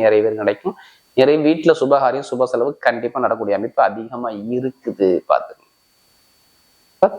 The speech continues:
தடைகள் கிடையாது. கமிஷன் வியாபாரம், மருத்துவத்துறை, மருத்துவ சம்மந்தம் படிக்கணும்னா நிறைய வேலை கிடைச்சிரும். அரசாங்க சம்மந்தம் எந்த ஒரு விஷயம் இருந்தாலும் அரசாங்க வேலை நிறைய பேருக்கு, மாணவ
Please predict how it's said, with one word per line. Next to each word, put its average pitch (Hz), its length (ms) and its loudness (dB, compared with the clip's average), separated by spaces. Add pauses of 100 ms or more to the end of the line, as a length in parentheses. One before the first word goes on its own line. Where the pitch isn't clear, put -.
தடைகள் 226 480 2
கிடையாது. 80 440 0 (420)
கமிஷன் 117 400 2
வியாபாரம், 98 520 0
மருத்துவத்துறை, 110 760 -2 (100)
மருத்துவ 120 580 0 (160)
சம்மந்தம் 113 340 -2
படிக்கணும்னா 117 400 -2
நிறைய 120 200 4
வேலை 110 220 4
கிடைச்சிரும். - 440 -8 (560)
அரசாங்க 160 460 2
சம்மந்தம் 139 280 2
எந்த 175 260 0 (140)
ஒரு 147 140 2
விஷயம் 127 200 -8
இருந்தாலும் 120 220 2
அரசாங்க 127 320 -6
வேலை 135 120 -2 (100)
நிறைய 117 200 0
பேருக்கு, 131 280 -4
மாணவ 123 240 2